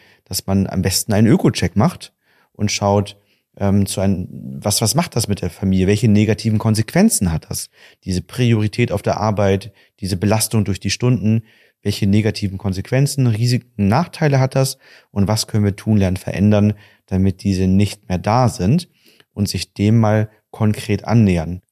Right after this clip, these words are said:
Und dann schauen, was sind die klaren Ansätze, wie man diese Nachteile, Risiken,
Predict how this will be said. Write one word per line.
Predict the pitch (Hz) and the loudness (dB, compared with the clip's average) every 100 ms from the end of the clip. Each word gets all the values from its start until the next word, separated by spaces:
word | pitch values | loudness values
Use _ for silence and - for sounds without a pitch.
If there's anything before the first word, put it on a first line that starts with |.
| - | -4
Und | 107 | 0
dann | 120 175 | 2 2
schauen, | - 135 123 | 0 2 2
was | 139 | 0
sind | 156 139 | -2 0
die | 120 117 120 - | 2 2 0 -6
klaren | - 120 123 131 123 | -8 -2 0 0 0
Ansätze, | 92 117 113 110 - 107 110 - _ _ _ - | 2 2 2 0 0 0 0 -4 _ _ _ -8
wie | 92 120 | -2 2
man | 123 110 | 4 2
diese | 101 98 101 101 _ | 2 2 2 0 _
Nachteile, | 95 95 113 123 - 117 101 98 95 | 0 2 2 -2 -4 -2 0 2 2
Risiken, | 95 120 117 113 101 98 98 | 2 2 2 0 0 0 -2